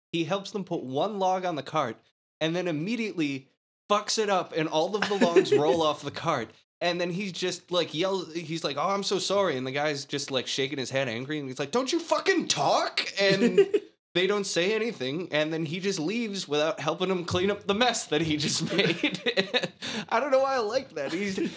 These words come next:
Speaker 1: he just shows up, he fucks up these guys' work, and then he's just like, "Well, fuck you," <laughs> and then leaves.
Speaker 2: Say something,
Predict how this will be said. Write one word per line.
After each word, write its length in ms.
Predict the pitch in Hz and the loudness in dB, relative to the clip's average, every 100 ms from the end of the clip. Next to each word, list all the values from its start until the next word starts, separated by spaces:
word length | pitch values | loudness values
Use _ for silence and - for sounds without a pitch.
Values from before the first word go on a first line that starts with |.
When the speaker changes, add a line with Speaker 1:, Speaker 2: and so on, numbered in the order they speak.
| - | -6
Speaker 1:
he 100 | - | -4
just 220 | 247 294 - | -2 -2 -2
shows 340 | 220 294 262 | 0 0 0
up, 220 | 226 220 | -2 -4
he 160 | - 202 | -4 -6
fucks 420 | 190 - 220 - | -2 -2 0 -2
up 100 | 254 | -2
these 160 | 240 190 | -2 -2
guys' 280 | 202 190 151 | 0 0 -2
work, 400 | 127 175 160 151 | -2 0 0 0
and 180 | 165 165 | 0 0
then 160 | 170 165 | 0 -2
he's 340 | 165 160 - | -4 -6 -6
just 220 | 165 156 | -4 -4
like, 120 | 160 165 | -4 -4
"Well, 140 | 269 | -4
fuck 380 | - 453 381 339 | -2 -2 0 2
you," 220 | 262 226 | 4 4
<laughs> 40 | - | 2
and 460 | 220 247 269 - | 4 4 4 4
then 380 | 156 285 - 254 | 4 2 2 0
leaves. 360 | 233 - 180 175 - 220 | 0 0 -4 -4 -10 -10
Speaker 2:
Say 320 | - 285 311 | 2 4 4
something, 420 | - 247 180 180 | 2 0 0 -4